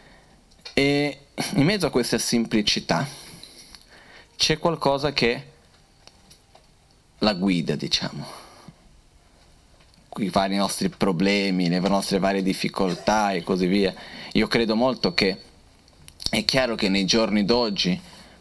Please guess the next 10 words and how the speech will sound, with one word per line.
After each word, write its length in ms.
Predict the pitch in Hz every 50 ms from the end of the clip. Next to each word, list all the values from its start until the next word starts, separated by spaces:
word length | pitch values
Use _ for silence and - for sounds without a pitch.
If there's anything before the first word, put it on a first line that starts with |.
| - - -
con 520 | - - 120 117 120 117 113 110 107 110
i 140 | 85 95 104
mezzi 460 | 104 113 127 135 123 104 87 107 101
che 120 | 87 - 110
abbiamo 380 | 101 95 117 113 104 98 95
di 100 | 90 92
comunicazione, 1200 | 87 - 107 98 98 101 98 95 - - 92 - - - 120 120 123 120 104 90 85 82 80 - - - - - - - - -
i 100 | - 98
mezzi 500 | 98 101 110 113 113 101 - 110 98 85
di 240 | 85 101 98 101